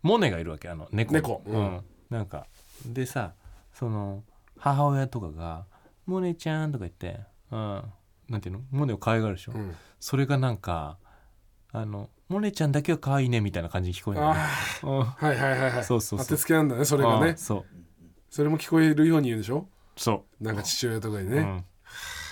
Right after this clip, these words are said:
Speaker 1: これダウだね。
Speaker 2: ダウだね。
Speaker 1: うん。
Speaker 2: ちょっと。
Speaker 1: 良くないよ。この子らは。
Speaker 2: 違う違う違う。お前が加速させてんだよ。い-、
Speaker 1: あ、お前も出せよ、じゃあ、ダウ。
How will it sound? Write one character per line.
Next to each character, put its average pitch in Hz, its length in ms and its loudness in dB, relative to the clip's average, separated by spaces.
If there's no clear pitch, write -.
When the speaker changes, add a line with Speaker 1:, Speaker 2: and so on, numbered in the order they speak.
Speaker 1:
こ - 120 -16
れ 82 60 -6
ダ 78 180 -6
ウ 76 80 -6
だ 71 140 -10
ね。 71 240 -14
Speaker 2:
ダ 101 100 -8
ウ 95 40 -8
だ 85 60 -8
ね。 78 40 -12
Speaker 1:
う - 20 -6
ん。 82 60 -6
Speaker 2:
ち - 80 2
ょ - 20 0
っ - 20 0
と。 165 380 6
Speaker 1:
良 196 200 4
く 202 100 4
な 131 120 6
い - 20 0
よ。 - 140 -8
こ 160 140 2
の 185 80 6
子 170 240 4
ら 139 160 6
は。 - 80 4
Speaker 2:
違 - 40 6
う - 20 6
違 151 120 6
う - 40 6
違 - 240 6
う。 - 100 2
お - 60 2
前 330 180 6
が 277 140 2
加 240 140 4
速 320 280 4
さ 302 180 6
せ 311 80 4
て 320 140 6
ん 254 80 4
だ 180 140 6
よ。 - 340 4
い-、 - 60 -2
Speaker 1:
あ、 135 140 -2
お 131 40 0
前 208 280 8
も 185 140 4
出 180 160 6
せ 147 120 2
よ、 104 100 4
じ 92 140 -4
ゃ 90 120 0
あ、 76 120 -8
ダ 123 220 4
ウ。 87 140 -4